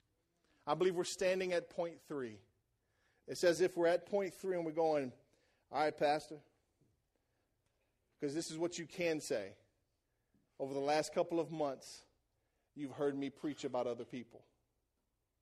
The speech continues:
I've been very specific about that. I've been preaching about reaching out to people, witnessing to people, sharing your faith,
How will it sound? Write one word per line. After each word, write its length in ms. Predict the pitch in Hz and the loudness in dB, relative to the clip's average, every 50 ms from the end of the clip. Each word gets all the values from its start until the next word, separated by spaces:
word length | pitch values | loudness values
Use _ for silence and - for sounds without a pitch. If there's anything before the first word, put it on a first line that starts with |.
| _ _ _ | _ _ _
I've 100 | 131 127 | -8 -6
been 160 | 135 131 127 | -4 -4 -2
very 220 | 120 135 135 139 139 | -2 0 0 0 -2
specific 560 | - - - 151 - - 156 131 - 127 - | -4 -8 -10 -8 -6 -4 -6 -6 -6 -8 -10
about 300 | 127 107 110 110 107 - | -10 -10 -10 -12 -12 -12
that. 200 | 113 107 104 107 - _ _ _ _ _ _ _ _ _ - | -12 -14 -14 -16 -20 _ _ _ _ _ _ _ _ _ -4
I've 100 | 131 139 | -2 -2
been 140 | 143 135 131 | -2 -2 -4
preaching 380 | - 185 180 175 - - 151 | -4 -4 -4 -4 -4 -6 -6
about 280 | 147 139 143 135 123 123 | -2 0 0 0 0 -2
reaching 380 | 135 156 165 - - 165 151 | -4 -6 -6 -6 -6 -6 -4
out 220 | 143 143 143 143 - | -4 -4 -4 -4 -6
to 80 | 147 | -10
people, 420 | - - 156 143 - - 123 - - _ _ _ _ _ _ _ _ _ _ _ _ _ _ _ _ _ _ _ | -10 -10 -10 -12 -12 -14 -18 -20 -20 _ _ _ _ _ _ _ _ _ _ _ _ _ _ _ _ _ _ _
witnessing 640 | 139 151 180 202 202 170 151 - - - 156 151 139 | -2 0 0 0 0 -2 -6 -6 -4 -4 -4 -4 -6
to 80 | 143 | -6
people, 500 | 127 - - 160 143 123 - - 110 104 - _ _ _ _ _ _ _ _ | -8 -10 -10 -12 -12 -12 -12 -16 -20 -20 -20 _ _ _ _ _ _ _ _
sharing 520 | - - - - 190 185 190 196 190 180 180 | -10 -8 0 2 4 4 6 4 2 0 -2
your 140 | 170 165 | -2 -4
faith, 560 | - - - 185 156 143 131 107 98 - - | -4 -2 0 0 2 2 0 -2 -8 -16 -20